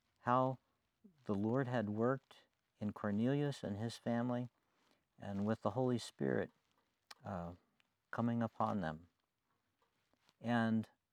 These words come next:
Paul and Barnabas spoke and told what they had seen of the Lord's goodness and the Lord's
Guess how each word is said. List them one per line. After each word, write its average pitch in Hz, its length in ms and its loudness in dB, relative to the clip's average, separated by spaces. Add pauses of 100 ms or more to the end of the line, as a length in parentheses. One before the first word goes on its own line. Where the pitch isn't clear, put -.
Paul 123 200 4
and 123 100 2
Barnabas 131 520 2
spoke - 540 -8 (280)
and 98 140 -8
told 104 320 -2
what 101 220 -2
they 120 160 0
had 123 160 -2
seen 90 380 -8 (580)
of 101 120 -6
the 101 80 -4
Lord's 95 500 -4 (1040)
goodness 87 480 -12 (680)
and 87 160 -6
the 90 60 -4
Lord's 95 520 -2